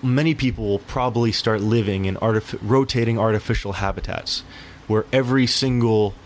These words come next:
need that people have will be solved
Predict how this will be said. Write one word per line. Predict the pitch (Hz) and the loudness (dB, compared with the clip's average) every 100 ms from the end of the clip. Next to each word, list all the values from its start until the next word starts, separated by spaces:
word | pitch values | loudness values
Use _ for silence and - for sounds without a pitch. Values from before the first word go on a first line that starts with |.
| - - | -20 -6
need | 107 117 117 110 | 0 2 4 2
that | 107 101 95 | 2 0 -2
people | 117 101 98 | 0 2 0
have | - - 113 101 92 95 - - - - - - - - - - - - - - - | -2 -4 -2 -2 -2 -2 -6 -18 -20 -20 -18 -18 -18 -20 -20 -20 -20 -20 -20 -16 -4
will | 123 | -2
be | 110 | 0
solved | 101 - 101 85 - - | 0 2 2 0 -6 -16